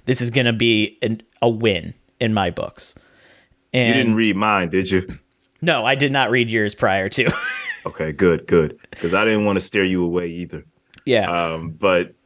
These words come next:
Speaker 2: yeah, man, I just, this is one of those films that, um, I'm just gonna come right out and say it. This film is so uneven. Like, like, the horror element of this film is on par.
Speaker 1: Mm-hmm.
Speaker 2: Like, there,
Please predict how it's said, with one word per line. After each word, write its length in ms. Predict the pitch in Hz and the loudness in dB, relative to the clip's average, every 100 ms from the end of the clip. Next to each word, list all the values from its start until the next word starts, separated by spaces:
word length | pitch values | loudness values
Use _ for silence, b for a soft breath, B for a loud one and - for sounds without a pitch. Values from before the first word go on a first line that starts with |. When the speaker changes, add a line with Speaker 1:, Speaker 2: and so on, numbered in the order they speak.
| _ | _
Speaker 2:
yeah, 240 | 113 123 | 0 2
man, 300 | 110 107 104 - | 2 0 -2 -2
I 240 | 110 120 | -2 -2
just, 320 | 117 120 - - | -4 -6 -4 -2
this 160 | 131 | -2
is 100 | 127 | -2
one 140 | 123 127 | 0 4
of 40 | |
those 200 | 117 110 | 2 0
films 400 | - 117 107 95 | -2 0 -2 -2
that, 320 | 104 98 92 | 2 2 2
um, 560 | 92 92 87 85 80 - _ _ | 0 2 0 -2 -6 -12 _ _
I'm 100 | 107 | -10
just 160 | 104 113 | -8 -6
gonna 140 | 107 | -6
come 280 | 90 110 98 | -6 -6 0
right 140 | 95 | 2
out 140 | 95 87 | 2 0
and 100 | 80 | -2
say 300 | - 101 98 | -2 0 0
it. 160 | 85 b b b _ _ _ | -2 b b b _ _ _
This 180 | 131 127 | -2 -2
film 320 | 160 147 123 | -4 -2 -2
is 120 | 113 | -4
so 260 | - 135 135 | 0 0 2
uneven. 840 | 117 123 120 107 120 117 127 123 - _ _ _ _ _ | 0 0 -2 0 0 2 0 0 -8 _ _ _ _ _
Like, 440 | 101 101 95 - _ | 0 2 0 -4 _
like, 240 | 104 101 - | 0 0 0
the 140 | 98 | -4
horror 420 | 98 151 185 180 135 | 0 0 2 2 2
element 400 | 151 156 156 - | 2 2 0 0
of 100 | 120 | 2
this 180 | 135 - | 0 -2
film 520 | 143 135 120 117 117 | 0 2 2 -2 -2
is 180 | 107 95 | -2 -2
on 280 | 110 113 101 | -2 -2 -2
par. 420 | 107 85 53 - _ _ | 0 0 0 -6 _ _
Speaker 1:
Mm-hmm. 260 | 123 123 107 | -8 -6 -2
Speaker 2:
Like, 200 | 95 95 | -2 0
there, 180 | 139 | 0